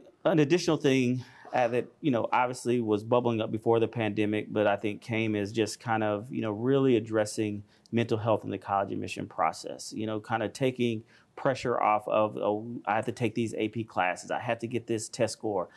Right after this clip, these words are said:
I need to get into these institutions that have very low admit rate," and really kind of, you know, pulling back and saying, you know, "What is a priority here?" as students begin to think about college. You know, you know, where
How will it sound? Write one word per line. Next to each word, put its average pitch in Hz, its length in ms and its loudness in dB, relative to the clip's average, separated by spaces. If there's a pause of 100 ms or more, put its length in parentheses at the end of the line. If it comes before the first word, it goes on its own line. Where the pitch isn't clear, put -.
(160)
I - 80 -2
need 123 180 0
to 123 60 -4
get 123 160 2
into 120 240 -2
these 127 280 -2
institutions 110 640 -6
that 110 140 -2
have 104 280 0 (300)
very 120 280 2
low 117 200 4
admit 113 260 0
rate," 110 240 2
and 113 100 -6
really 147 440 2 (180)
kind 135 160 0
of, 117 180 2
you 123 100 -6
know, 104 180 -4 (340)
pulling 175 340 4
back 117 320 2
and 110 140 -8
saying, 117 480 0 (280)
you 123 80 0
know, 117 80 4
"What 131 220 4
is 165 140 4
a 135 40 -2
priority 107 600 0
here?" 104 440 -4 (180)
as 117 200 0
students 127 240 -6
begin 117 260 -4
to 107 60 -2
think 107 200 -6
about 98 280 0
college. 87 440 -2
You 113 80 -2
know, 110 240 0
you 120 60 -4
know, 113 100 -2
where 151 540 2